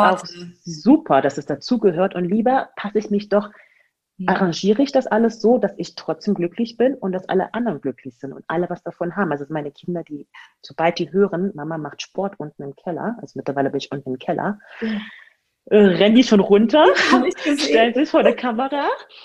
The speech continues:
Speaker 1: und sobald es zum Beispiel in so, in die Brücke geht, lieben sie es, so da do-, drunter durchzukrabbeln. Das ist so für die total das Spiel und es ist für mich auch vollkommen in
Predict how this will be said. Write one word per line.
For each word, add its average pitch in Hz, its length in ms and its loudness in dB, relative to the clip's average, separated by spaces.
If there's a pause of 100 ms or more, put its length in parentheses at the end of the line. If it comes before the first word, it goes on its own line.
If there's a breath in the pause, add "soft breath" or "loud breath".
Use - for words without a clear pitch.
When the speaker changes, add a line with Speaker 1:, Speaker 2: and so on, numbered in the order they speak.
(180 loud breath)
Speaker 1:
und 220 120 -6
sobald 214 340 -2
es 247 140 -2
zum 226 160 -4
Beispiel 208 400 -2
in 202 180 2
so, 175 280 -4 (160)
in 185 140 2
die 175 80 0
Brücke 226 480 2
geht, 285 380 2 (300)
lieben 202 340 2
sie 190 120 0
es, 151 220 0
so 170 80 0
da 160 140 2
do-, 175 200 2
drunter 208 320 2
durchzukrabbeln. 170 920 2
Das 180 140 -2
ist 214 120 0
so 214 100 2
für 202 180 -4
die 226 340 -2
total 214 460 2
das 214 240 -2
Spiel 254 420 -2
und 151 80 -6
es - 160 -14
ist - 120 -20
für 170 80 -10
mich 180 180 -8
auch - 120 -20
vollkommen 165 320 -10
in - 40 -18